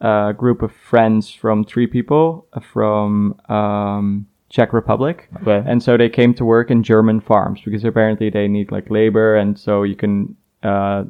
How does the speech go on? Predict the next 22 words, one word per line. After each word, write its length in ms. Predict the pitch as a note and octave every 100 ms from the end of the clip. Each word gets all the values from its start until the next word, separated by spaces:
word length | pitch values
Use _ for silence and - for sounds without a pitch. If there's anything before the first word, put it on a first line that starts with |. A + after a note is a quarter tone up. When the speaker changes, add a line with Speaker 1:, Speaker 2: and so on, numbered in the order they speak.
| -
Speaker 1:
like, 180 | G#2+ G#2 - _ - A2
German 440 | A2+ B2+ B2 A2+
wages 360 | G#2+ G#2+ A2+ G#2
are 100 | G#2
way 140 | G#2+
higher. 460 | G#2+ A#2 G#2+ F#2+ -
So 180 | - G#2
if 140 | G2+
you 80 | A2+
come 220 | - G#2+
from 160 | G#2+ G#2+
the 80 | G#2
Czech 240 | A2+ -
Republic 480 | A2+ C3+ C3+ C#3 C3+
and 80 | G2+
you 60 | G2+
go 200 | A2+ A#2
there, 340 | A2+ A2+ A#2
work 260 | - G#2+ -
for 80 | G#2
a 60 |
month, 380 | G#2+ B2 A#2+ B2+